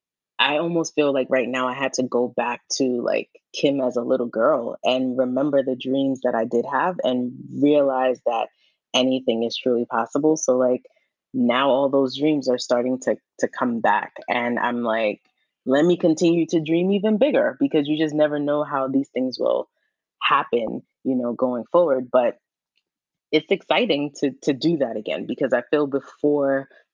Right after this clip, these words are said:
the pandemic, prob-, well, let me speak for me. I was so focused on just getting things done, and I wasn't really thinking about the fact that, like, you can be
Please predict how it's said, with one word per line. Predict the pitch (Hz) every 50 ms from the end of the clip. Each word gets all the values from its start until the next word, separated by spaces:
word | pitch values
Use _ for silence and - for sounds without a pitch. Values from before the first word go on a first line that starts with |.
| - -
the | 120 - -
pandemic, | 151 131 131 127 120 131 135 147 151 147 - 135 127 -
prob-, | 156 156 151 165 - - - _ -
well, | - 135 131 127 127
let | 127 131
me | 135
speak | 135 - - 117 _ -
for | 117
me. | 113 85 - - -
I | 123 143 156 170 180 175
was | 160 147 139 - -
so | - 131 127
focused | - 131 127 - - 123 120 - -
on | 123 120 123 123 -
just | - 117 - _ -
getting | 127 117 123 139 151 170 175
things | - 185 190 202 202 175
done, | 175 202 202 202 208 214 214 _ _ _ _ _ _ _ _ _ _ _ _ _ _ _ - -
and | 139 143 139 135 135 135 131 -
I | - 131
wasn't | 131 139 135 135 135 - 73
really | 117 131 127 143 147 156 156 151 143 143 143 143 143 139 139 _ -
thinking | 147 143 139 - 127 127 123
about | 123 117 - 120 120 120 -
the | - 120
fact | _ - 120 113 113 - -
that, | 117 113 - -
like, | 104 113 113 113 - - - _ _ _ _ _ _ _ _ _ _ _ -
you | 120 135 143 156 175 180
can | 190 196 190 196 202 196
be | 160 170 165 165 165 160